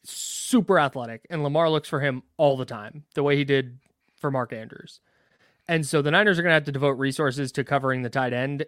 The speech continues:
in ways they did not against Da-, a-, a-, against, against Philadelphia because Dallas Goedert was out. So that's another, uh, wrinkle to the Lamar Jackson, uh, playmaking stuff that, that helps negate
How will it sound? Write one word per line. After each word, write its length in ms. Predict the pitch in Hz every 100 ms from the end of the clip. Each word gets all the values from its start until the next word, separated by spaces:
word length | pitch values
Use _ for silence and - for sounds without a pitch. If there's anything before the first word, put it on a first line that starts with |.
| -
in 180 | 127
ways 260 | 123 127 120
they 120 | 127
did 160 | 120 117
not 320 | 120 120 117
against 300 | 127 117 110
Da-, 200 | 117 117
a-, 200 | 135 127 139
a-, 260 | 139 120
against, 420 | 139 127 120 - -
against 440 | 151 127 120 - -
Philadelphia 500 | - 131 147 180 143
because 220 | 127 120
Dallas 280 | 120 113 110
Goedert 220 | - -
was 120 | -
out. 180 | 76 - _ _ _ _ _
So 120 | 160
that's 200 | 175 180
another, 480 | 156 139 127 117 113 - 175 _ -
uh, 180 | 117 110
wrinkle 580 | 143 131 135 127 120 110
to 200 | - 131
the 360 | 120 117 113 113
Lamar 320 | 143 127 117
Jackson, 680 | 113 120 107 - 110 104 107 _ _ _ _ _ -
uh, 160 | 101 - _ - 151 -
playmaking 580 | 165 147 127 120 113
stuff 360 | 107 - 113 110 _
that, 340 | 127 120 110 - -
that 180 | 131 127
helps 400 | 123 110 - -
negate 640 | 170 135 120 135 120 110